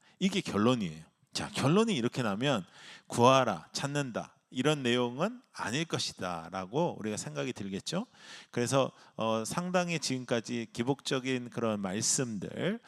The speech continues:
기복적인 설교들이 이 본문에서 우리가 구하면 하나님께서 우리에게 주신다, 악한 자도 자녀에게 좋은 걸 주는데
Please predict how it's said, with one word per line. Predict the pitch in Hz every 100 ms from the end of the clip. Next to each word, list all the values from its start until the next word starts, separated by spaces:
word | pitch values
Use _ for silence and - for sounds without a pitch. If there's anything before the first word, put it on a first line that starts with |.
| - - -
기복적인 | 110 127 - 131 120 117
설교들이 | 135 139 139 131 127 123 117
이 | 113 123 131 117 107 -
본문에서 | - 113 123 110 90 110 117 - - -
우리가 | 107 113 104
구하면 | - 98 104 117 113
하나님께서 | 104 135 135 123 120 104 113
우리에게 | 104 104
주신다, | - - - 113 107 104 - - -
악한 | - - - 143 127
자도 | 123 113 113
자녀에게 | - 110 120 117
좋은 | 117 - 120 123
걸 | 123 117
주는데 | - 113 120 123 110